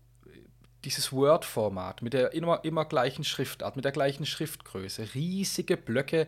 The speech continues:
und das Ganze beginnt immer mit einem Absatz Motivation. Und dann gibt es einen historischen Rückblick. Und dann gibt es einen Ausblick. Und dann gibt es, äh, es ist ganz furchtbar tröge einfach aufgebaut. Und wenn man sich vor so ein,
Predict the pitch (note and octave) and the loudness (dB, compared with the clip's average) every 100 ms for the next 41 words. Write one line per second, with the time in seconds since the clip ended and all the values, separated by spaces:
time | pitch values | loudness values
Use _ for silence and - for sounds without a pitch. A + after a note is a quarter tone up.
0 | - - - - A#2+ - A#2+ C#3 C#3 D#3 | -2 -18 -16 -4 -2 0 -2 -2 -4 -4
1 | - C#3 B2+ - C#3 D3+ C#3+ C3+ - G#2+ | -4 -4 -4 -4 -2 4 4 4 -2 -4
2 | G#2+ G#2 - - G#2+ - - - _ - | -4 -6 -4 -4 -4 -6 -10 -12 _ -8
3 | A2 - G2 F#2+ - - F2+ F2 E2+ - | -6 -4 -6 -6 -4 -6 -6 -14 -18 -20
4 | - - - - - - G2 A2+ A2+ - | -20 -20 -20 -20 -20 -16 -6 -6 -4 -8
5 | C#3+ - C3 C3+ - - D3+ D#3 - C#3+ | -6 -2 -2 -2 -4 -2 -2 0 -2 -4
6 | A#2+ A2+ - - E2+ - - - - - | -6 -8 -10 -14 -14 -14 -20 -20 -20 -20
7 | - A2+ B2+ C3 D#3+ D3 - D3 C#3+ G#2 | -10 -4 -2 -2 -4 -4 -2 -2 0 -4
8 | G#2 - G#2 A2+ B2 C3+ E3 - D3+ - | -6 -8 -8 -4 -4 -4 -8 -6 -4 -4
9 | - E2+ - - - - D#3+ F3 - F3 | -8 -12 -16 -20 -20 -4 -4 -2 -2 -2
10 | F3 - F3+ F#3 - C#3+ D3 - B2 B2 | -2 -2 -2 -2 -2 -2 -2 0 0 2
11 | C3 - A2 A2+ B2 - A2+ B2+ - C3 | 0 0 -2 -2 -6 -4 -4 -2 -4 0
12 | A2 A#2 A2 C3 D#3 C#3 - - C3+ - | 0 0 0 0 0 -2 -4 -6 -4 -2
13 | - A2+ A#2 | -2 -2 -6